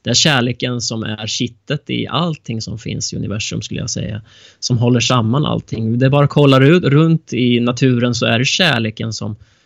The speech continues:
som är mellan dju-, djuren och fåglarna och allting som, som förö-, det, deras sätt att föröka sig. Det är en form av kärlek som finns där med. Så kärleken är ju en enorm kraft och den kommer ifrån hjärtat. Det är hjärtat där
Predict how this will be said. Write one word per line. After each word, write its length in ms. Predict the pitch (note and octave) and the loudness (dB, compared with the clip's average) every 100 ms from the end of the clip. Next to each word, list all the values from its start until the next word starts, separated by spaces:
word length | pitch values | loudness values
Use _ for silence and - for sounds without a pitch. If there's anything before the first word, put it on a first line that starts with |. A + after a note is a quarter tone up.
| _ | _
som 240 | - A#2+ A2 | -10 -6 -4
är 300 | A#2 E3 F3 | 0 0 2
mellan 400 | D#3+ C#3 A#2+ B2 | 0 0 -2 -4
dju-, 200 | A#2+ A#2+ | -6 -8
djuren 460 | B2+ C3 A#2+ A2+ B2 | -6 -2 -2 -2 -2
och 80 | B2 | 0
fåglarna 680 | D3+ C3+ B2 B2 B2+ A#2+ | 2 2 2 2 2 2
och 300 | A#2 A#2+ A2+ | 0 0 0
allting 320 | B2 B2 B2 | -2 -2 -6
som, 260 | A#2+ A2+ A2+ | -6 -6 -6
som 500 | B2 - D3+ - C3 | -10 -14 -14 -8 -2
förö-, 280 | C#3 C3+ G#2+ | 2 2 2
det, 180 | C#3+ C#3 | -2 0
deras 320 | C#3 C#3 - | 2 2 2
sätt 160 | C3 | -2
att 100 | A#2+ | -6
föröka 380 | - B2 A2+ B2 | -6 -6 -6 -8
sig. 120 | B2+ | -8
Det 120 | C3+ C3+ | -4 -4
är 40 | |
en 80 | C#3 | -4
form 220 | C#3 B2 | -6 -6
av 60 | A#2 | -6
kärlek 480 | - C3 A2 B2 | -4 -4 -4 -8
som 140 | - B2+ | -10 -12
finns 260 | A#2+ A#2 | -10 -12
där 100 | A2+ | -10
med. 240 | A2+ C3+ C3 _ - - _ | -6 -4 -6 _ -20 -20 _
Så 140 | - - | -6 0
kärleken 520 | D#3 C3+ C3 D3 E3 | 2 4 2 2 2
är 60 | |
ju 80 | C#3 | 2
en 100 | C3+ | 2
enorm 420 | C#3 C#3+ F#3+ F3+ | 0 0 0 -2
kraft 360 | - G#2 G#2+ - | -4 -8 -8 -8
och 60 | A#2+ | -4
den 160 | C#3+ | -4
kommer 500 | - C3 G2+ C#3 G3+ | -2 -4 -4 -6 -2
ifrån 420 | D#3+ - A#2 A2 | -4 -4 -8 -6
hjärtat. 640 | A2 A2 - _ - E3 - | -4 -6 -8 _ -12 -12 -10
Det 60 | - | -8
är 80 | D3 | -4
hjärtat 480 | C#3+ C3+ - D#3 - | -4 -6 -6 -10 -8
där 420 | C3 A#2 A2+ A2+ | -6 -4 -4 -6